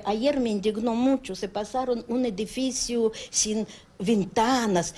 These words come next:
sin esto, y dijeron eso a las bombas rusas que hicieron en Kiev. Mentira, eso era imagen de Lugansk.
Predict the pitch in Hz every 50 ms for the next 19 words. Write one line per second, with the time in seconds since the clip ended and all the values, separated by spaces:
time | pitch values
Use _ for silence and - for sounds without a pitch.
0 | - - - - 226 214 208 220 247 277 277 247 - - - 233 - - 208 180
1 | 175 208 - - - - 254 247 233 226 226 208 - 196 208 202 - 202 180 175
2 | 165 156 160 156 190 196 196 185 175 175 - - 196 180 208 233 226 - 208 -
3 | - 165 156 156 160 - 190 185 185 170 165 165 160 165 - - 202 170 156 -
4 | - - - - - - 208 220 233 220 - - - - 320 311 285 277 208 180
5 | 160 143 151 170 - - - - - - - - 240 254 - - 254 233 240 -
6 | - 277 277 269 254 254 240 - - 220 226 220 214 220 233 233 226 - - 240
7 | 233 240 240 - - - - - 175 185 214 214 180 - - 202 185 196 185 175
8 | 196 247 233 208 180 - - - -